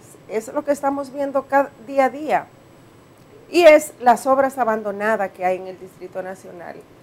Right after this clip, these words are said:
que hoy constituyen ruinas, y es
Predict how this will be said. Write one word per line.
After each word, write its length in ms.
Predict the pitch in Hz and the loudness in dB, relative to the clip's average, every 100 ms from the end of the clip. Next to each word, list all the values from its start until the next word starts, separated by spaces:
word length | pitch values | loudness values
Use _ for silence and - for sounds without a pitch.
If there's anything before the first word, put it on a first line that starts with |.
| - - | -14 0
que 140 | 220 | 6
hoy 260 | 233 277 294 | 10 10 8
constituyen 800 | 208 202 208 185 202 208 202 - | 2 -6 -8 -14 -12 -8 -10 -10
ruinas, 640 | 226 208 160 - - - - - - - - - | -8 -8 -10 -18 -20 -20 -20 -20 -20 -20 -20 -6
y 160 | 285 339 | 0 4
es 380 | 381 370 - | 4 2 -2